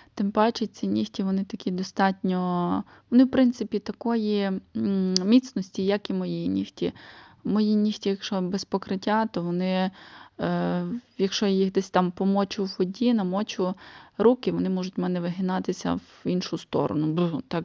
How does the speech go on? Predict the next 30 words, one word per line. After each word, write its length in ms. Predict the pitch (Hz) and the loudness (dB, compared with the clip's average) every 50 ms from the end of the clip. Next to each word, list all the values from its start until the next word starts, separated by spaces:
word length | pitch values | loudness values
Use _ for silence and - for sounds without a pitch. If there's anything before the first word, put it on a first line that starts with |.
| - - | -4 -4
звучить, 760 | 175 170 175 175 185 190 190 - - 233 233 220 220 - - | -2 -2 -2 -2 -2 -2 -2 -2 0 0 0 0 -2 -6 -6
я 160 | 214 214 185 180 | -2 -2 0 0
взагалі 380 | 175 - 185 185 185 190 190 | 0 0 0 2 2 4 4
не 160 | 185 185 185 | 4 4 2
люблю 300 | 190 190 190 175 - - | 2 2 0 0 -2 -6
таке 280 | - - - - - 175 | -8 -8 -8 -6 -4 -4
відчуття. 540 | 170 180 - - - - - 220 226 285 311 - - - - - - - - - - - _ _ | -4 -4 -8 -12 -12 -6 -2 2 2 2 2 0 -6 -20 -20 -20 -18 -18 -18 -18 -20 -20 _ _
Але 580 | - 220 220 226 233 247 277 294 294 277 254 220 - - - _ - | 0 2 4 4 4 4 4 4 4 4 4 2 0 -4 -8 _ -10
ось 260 | - - 247 262 - - _ _ _ | -4 -2 -2 -2 -2 -6 _ _ _
така, 520 | - 208 - - - 220 220 220 214 208 190 196 254 _ _ _ | -8 -8 -6 -4 -2 0 0 0 0 0 -2 -4 -6 _ _ _
така 260 | - - - - 202 | -12 -8 -2 -2 -2
тонка 920 | 196 _ - 180 180 175 180 - - 185 185 190 196 196 196 190 190 180 175 - - | -2 _ -4 -4 -2 -2 -2 -2 -2 0 0 2 2 2 2 2 0 0 -2 -4 -4
по 120 | - 170 | -4 -4
природі 520 | - - - 190 175 190 185 190 190 202 | -4 -2 -2 -2 0 0 0 0 0 -2
нігтєва 400 | 185 170 180 - - - 208 190 | -2 -2 -4 -6 -6 -4 -4 -4
пластина. 600 | 185 - - 196 - - - - - 62 - - - - - - - - _ - | -4 -6 -8 -12 -12 -10 -8 -6 -4 -4 -4 -6 -8 -12 -16 -20 -20 -12 _ 2
І 100 | 254 269 | 2 2
в 40 | |
цієї 380 | 254 - - 202 208 214 208 196 | 2 0 0 0 2 2 2 2
дівчини, 420 | 180 190 208 202 - 220 196 175 | 0 -2 -4 -4 -4 -4 -4 -4
в 40 | 170 | -4
принципі, 540 | - - 214 208 208 - - - - 175 - - - - - - - - - - - - - _ _ - | -4 -4 -2 -2 -4 -4 -6 -4 -2 -2 -2 -4 -10 -20 -20 -20 -20 -20 -20 -20 -20 -20 -20 _ _ -6
е, 280 | 202 196 202 202 196 202 - | -4 -2 0 0 -2 -2 0
ну, 120 | - 262 | 4 4
може, 240 | 311 330 330 320 302 | 6 6 4 2 0
трошки 540 | 269 - - 311 311 302 294 - - - 247 | -2 0 2 4 4 4 4 2 0 -4 -4
товстіша, 800 | - - 226 220 - - - 254 262 302 302 - - 247 214 202 - | -2 -2 -4 -4 -6 -6 -2 0 0 0 0 -2 -2 -2 -2 -2 -2
але 240 | 214 220 220 208 196 | -2 -2 -2 -2 -2
так 200 | - 185 190 - | -4 -6 -8 -8
само 720 | - - 202 196 202 208 208 202 196 190 190 185 185 214 | -6 -2 -2 0 2 2 2 2 2 2 0 0 0 -4